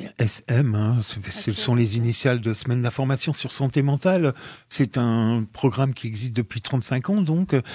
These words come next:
Speaker 1: Euh, comment, euh, euh, vous êtes-vous retrouvé, euh, missionné au niveau de la C C D avec, euh, ce dispositif ?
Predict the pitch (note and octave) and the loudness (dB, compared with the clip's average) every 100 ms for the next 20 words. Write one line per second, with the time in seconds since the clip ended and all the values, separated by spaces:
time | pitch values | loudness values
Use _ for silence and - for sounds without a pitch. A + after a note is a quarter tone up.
0 | - - B2+ B2+ B2+ - - - F3 F#3+ | -8 0 4 4 2 -4 -4 2 2 4
1 | F3+ C#3+ C3 - - _ A#2+ B2 A#2+ A#2+ | 2 2 0 -8 -20 _ 2 4 2 0
2 | C3+ B2 D3+ C#3 C3 C#3 D#3+ D#3 - - | 0 4 4 4 0 0 2 0 -2 0
3 | C#3 C#3 D#3+ C3+ B2 A#2 C#3 D3 - C#3+ | 2 4 4 4 2 2 4 4 4 4
4 | B2+ C#3 D3+ B2 B2+ A#2+ B2+ A#2+ - B2+ | 4 4 4 2 0 2 2 2 0 2
5 | - B2 A#2 C#3+ C#3 G#2 A2+ - A#2 G#2+ | 4 4 4 4 4 2 -2 0 -2 0
6 | - A2+ A2+ - A#2 A2 - C3 C3+ - | -2 -2 -2 -2 -2 -2 -4 -4 -4 -10